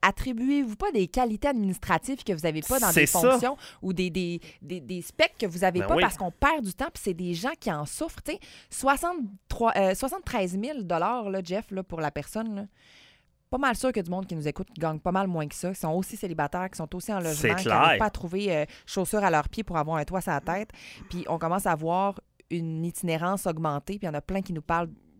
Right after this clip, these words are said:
Speaker 2: Ben,
Speaker 1: de
Speaker 2: une
Speaker 1: ça.
Speaker 2: itinérance très âgée.
Speaker 1: Qui, c'est, puis, puis
Speaker 2: Éric Boulay nous l'a dit
Speaker 1: Oui.
Speaker 2: en ondes, soixante-quatre, soixante-cinq ans, des gens tombent en itinérance parce que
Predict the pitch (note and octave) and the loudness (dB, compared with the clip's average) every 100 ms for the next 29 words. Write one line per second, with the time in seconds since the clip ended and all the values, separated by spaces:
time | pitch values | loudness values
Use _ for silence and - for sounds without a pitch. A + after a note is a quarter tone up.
0 | B2+ F#2+ E2 E3 G#2 G#2 - G#2 G#2+ - | -6 -6 0 2 2 2 0 2 2 2
1 | - G2 F#2+ F2 F2 A2 A3+ - - - | 2 4 4 4 2 -2 -6 -8 -12 -12
2 | C3 A2+ B2+ A#2+ B2+ C3 B2+ A#2 A2+ A2 | 0 4 4 6 6 8 8 8 6 6
3 | D#3 D3+ D3+ D3+ A2 - G#2+ A#2+ A2+ - | 2 2 -2 -4 -12 -4 0 2 0 0
4 | C3+ - A2+ B2+ B2 A2+ G#2+ C#3 C#3 A2+ | 0 0 0 0 0 0 0 0 0 2
5 | A#2 A#2+ C3+ C3 B2 G#2+ - A2 B2 D3 | 2 2 2 2 0 -2 -2 0 0 -4
6 | B2+ - A#2 | -6 -2 0